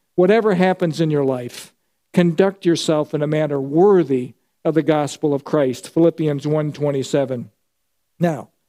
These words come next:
God has spoken to us today, and I have to admit,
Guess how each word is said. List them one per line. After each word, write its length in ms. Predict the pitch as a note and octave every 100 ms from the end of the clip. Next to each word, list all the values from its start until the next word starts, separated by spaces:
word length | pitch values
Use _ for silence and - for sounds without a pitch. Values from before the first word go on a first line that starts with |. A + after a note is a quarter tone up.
| _ _ _ _ _ _ -
God 240 | D3+ D#3+
has 180 | E3+ F3+
spoken 480 | - F#3 F#3 F#3 F3+
to 180 | E3+ F3
us 120 | D#3
today, 460 | - D#3+ C#3+ A2+ - _ _ _ _ _ _ _ _ -
and 100 | C#3
I 140 | D3
have 280 | C#3 D#3 -
to 100 | F#3+
admit, 400 | F3 E3 E3+ _